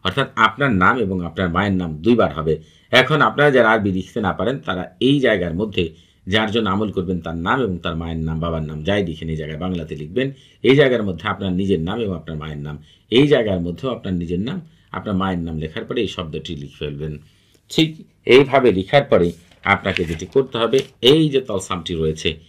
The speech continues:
এই তালসামটিকে হচ্ছে আপনি লিখবেন। লিখার পরে আপনি এটিকে যে কোনো পরিষ্কার পানির মধ্যে ভিজাবেন এবং লেখাগুলো উঠে গেলে যে কোনো খাবারের সাথে যে কোনো উপায়ে আপনি যেভাবে পারেন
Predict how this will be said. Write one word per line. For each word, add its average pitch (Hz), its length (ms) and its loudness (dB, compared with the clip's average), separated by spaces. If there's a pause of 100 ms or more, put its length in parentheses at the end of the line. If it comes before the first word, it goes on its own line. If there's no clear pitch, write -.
(240)
এই 87 200 2
তালসামটিকে 101 600 -4
হচ্ছে 80 280 -8 (480)
আপনি 85 220 -6 (460)
লিখবেন। 85 340 2 (440)
লিখার 139 440 4
পরে 90 180 8 (440)
আপনি 101 240 0 (720)
এটিকে 95 320 -2 (680)
যে 180 120 6 (100)
কোনো 135 160 2 (180)
পরিষ্কার 127 540 4 (140)
পানির 110 280 4
মধ্যে 90 280 -2 (380)
ভিজাবেন 87 560 4 (380)
এবং 87 120 -2 (100)
লেখাগুলো 113 420 4 (180)
উঠে - 240 0
গেলে 110 160 4 (120)
যে 101 160 -4
কোনো 90 120 -6 (100)
খাবারের 104 380 2
সাথে 85 180 -6 (160)
যে 190 100 4 (100)
কোনো 120 180 0
উপায়ে 85 240 2 (380)
আপনি 90 320 -2 (360)
যেভাবে 156 400 8 (100)
পারেন 78 220 2